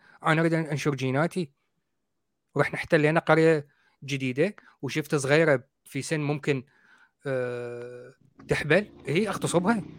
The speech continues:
أنا أريد دوري أكبر، أريد أكبر جيشي، أريد قبيلتي تكون أقوى.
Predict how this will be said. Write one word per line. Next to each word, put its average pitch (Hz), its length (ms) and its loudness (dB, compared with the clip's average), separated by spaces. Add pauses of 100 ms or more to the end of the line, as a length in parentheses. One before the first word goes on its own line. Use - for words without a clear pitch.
(120)
أنا 131 200 0
أريد 175 280 2
دوري 160 400 4
أكبر، 196 360 2
أريد 143 140 4
أكبر 151 300 0
جيشي، 175 400 0
أريد 135 340 -4 (120)
قبيلتي 147 320 0
تكون 165 240 -6
أقوى. 170 280 0